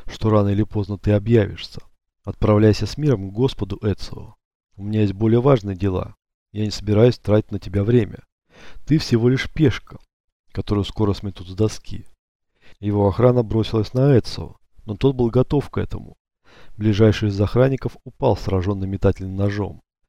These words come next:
Небольшое лезвие пронзило воздух с резким свистом.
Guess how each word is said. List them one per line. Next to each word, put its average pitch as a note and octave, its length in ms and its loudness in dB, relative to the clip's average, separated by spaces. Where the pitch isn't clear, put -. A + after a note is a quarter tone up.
Небольшое G#2 480 2
лезвие G#2 300 4
пронзило G2 460 0
воздух A#2 600 -4
с - 100 -8
резким G2+ 360 -2
свистом. - 520 -6